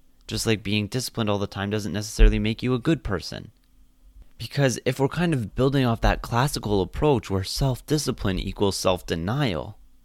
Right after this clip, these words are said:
it's going to have the paradoxical effect of training us to feel bad about the things that typically make us feel good.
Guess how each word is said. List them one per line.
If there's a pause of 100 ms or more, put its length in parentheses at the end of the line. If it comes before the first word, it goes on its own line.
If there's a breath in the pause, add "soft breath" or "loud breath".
(600 loud breath)
it's
going
to
have
the (520)
paradoxical
effect
of
training
us
to
feel
bad
about
the
things
that
typically
make
us
feel
good.